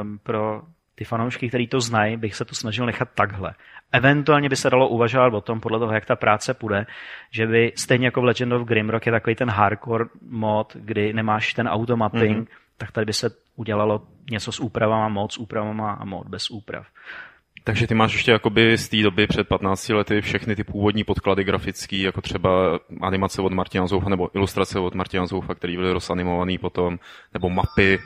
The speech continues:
Speaker 2: a všechny tyhle ty věci, jak jsi si je tehdy kreslil, nebo jak jsi se připravoval?
Speaker 1: Ty mapy mám, ale,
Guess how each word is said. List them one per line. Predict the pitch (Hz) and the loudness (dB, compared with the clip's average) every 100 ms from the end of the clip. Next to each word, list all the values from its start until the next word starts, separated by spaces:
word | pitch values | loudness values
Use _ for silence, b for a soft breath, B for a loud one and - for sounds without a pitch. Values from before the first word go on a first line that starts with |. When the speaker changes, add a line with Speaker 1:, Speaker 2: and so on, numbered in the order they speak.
| - | -8
Speaker 2:
a | - | -8
všechny | - 110 | -6 -4
tyhle | 98 98 92 | -2 -2 0
ty | 95 | -2
věci, | 92 - | -2 -2
jak | 92 | -4
jsi | - | -2
si | 101 | -4
je | |
tehdy | 98 98 98 | -2 0 -2
kreslil, | 95 90 101 92 | -2 -4 -2 -2
nebo | 90 95 90 B B B _ _ - - | 0 -2 -2 B B B _ _ -16 -8
jak | - | -8
jsi | - | -6
se | 98 | -8
připravoval? | - 95 113 139 139 147 156 B B | -6 -2 2 2 2 -2 -8 B B
Speaker 1:
Ty | - | 2
mapy | 143 147 | 4 6
mám, | 165 123 117 131 143 - | 8 8 8 6 -2 0
ale, | 127 127 131 | 4 8 8